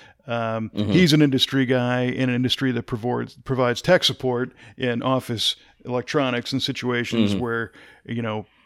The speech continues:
Speaker 1: people have to have, uh, a hand every once in a while, like us, and we take advantage of your skill set quite often.
Speaker 2: Sure.
Speaker 1: So you help us all the time with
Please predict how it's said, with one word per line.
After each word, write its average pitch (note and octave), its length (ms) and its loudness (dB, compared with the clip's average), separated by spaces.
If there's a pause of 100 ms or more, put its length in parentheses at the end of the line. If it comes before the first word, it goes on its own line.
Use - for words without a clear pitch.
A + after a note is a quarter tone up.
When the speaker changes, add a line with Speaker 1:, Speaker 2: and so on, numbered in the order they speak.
(340)
Speaker 1:
people B2+ 240 -2
have A#2+ 220 -4
to A2+ 100 -4
have, A2+ 340 -4
uh, A2 300 -2
a A2 60 -6
hand C#3 340 2
every A2 160 -4
once A2 240 -4
in A#2 80 -6
a - 20 -4
while, G#2 260 -4
like A2+ 280 -4
us, C3 420 2
and C#3 180 -4
we F3+ 120 -2
take E3 240 -2
advantage F3 440 -2
of E3+ 120 0
your A#3+ 160 0
skill C3 320 0
set B2+ 320 0
quite E3+ 240 4
often. D#3 380 2
Speaker 2:
Sure. A2 180 4
Speaker 1:
So A#2+ 220 0
you D3 180 -2
help D3+ 240 0
us C#3 180 -4
all C3+ 140 0
the A#2 120 -2
time C#3 360 2
with A2 220 -6